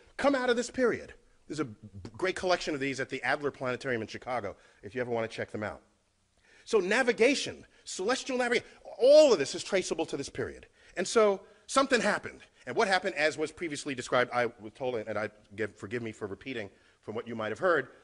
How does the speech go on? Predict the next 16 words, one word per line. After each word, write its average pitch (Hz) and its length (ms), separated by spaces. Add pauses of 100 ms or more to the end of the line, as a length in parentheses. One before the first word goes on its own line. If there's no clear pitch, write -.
(280)
twelfth 240 260
century 196 360
kicks 180 300
in, 131 260 (280)
and 127 100
then 143 100
you 139 40
get 147 140
the 147 80
influence 151 600 (260)
of 113 140
this - 360
scholar. 120 460 (580)
Al-Ghazali, 131 600 (500)
all 98 60
right? 131 200